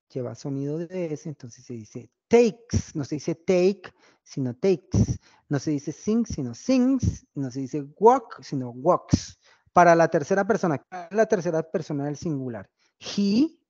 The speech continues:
él, she, ella, it, él o ella, objeto o animal,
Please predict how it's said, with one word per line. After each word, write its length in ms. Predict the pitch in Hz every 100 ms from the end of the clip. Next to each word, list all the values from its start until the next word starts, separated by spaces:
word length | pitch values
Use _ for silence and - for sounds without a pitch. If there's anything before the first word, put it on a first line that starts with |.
| _ _
él, 440 | 131 113 143 247 - _ _ _ _ _
she, 800 | - - - 190 208 247 311 330 - _ _ _
ella, 640 | 151 135 117 160 254 - _ _ _ _ _
it, 400 | 240 269 330 339 - - _ _
él 320 | 190 202 208 -
o 120 | 180
ella, 460 | 165 156 165 175 -
objeto 720 | 147 - - 139 135 143 -
o 180 | 123 117
animal, 440 | 113 110 104 -